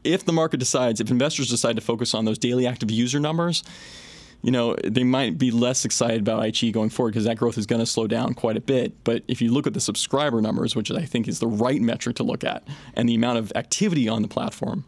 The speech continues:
which is, you know, it keeps going up, the, the minutes per day that are, are being watched, it's very, very exciting.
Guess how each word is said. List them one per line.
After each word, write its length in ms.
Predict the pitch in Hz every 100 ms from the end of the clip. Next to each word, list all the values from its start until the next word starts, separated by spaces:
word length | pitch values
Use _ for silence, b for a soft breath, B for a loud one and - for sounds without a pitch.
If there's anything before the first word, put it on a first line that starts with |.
| -
which 160 | -
is, 200 | - -
you 60 | 113
know, 80 | -
it 80 | -
keeps 240 | - 170 -
going 240 | 110 113
up, 160 | 110 -
the, 200 | 110 -
the 80 | -
minutes 380 | 113 131 131 -
per 140 | -
day 160 | 113 113
that 120 | 104
are, 140 | 117 -
are 100 | 117
being 180 | 107 107
watched, 420 | 113 - - - B B B B B -
it's 160 | 117 -
very, 300 | 123 110 101
very 160 | 69
exciting. 360 | - - -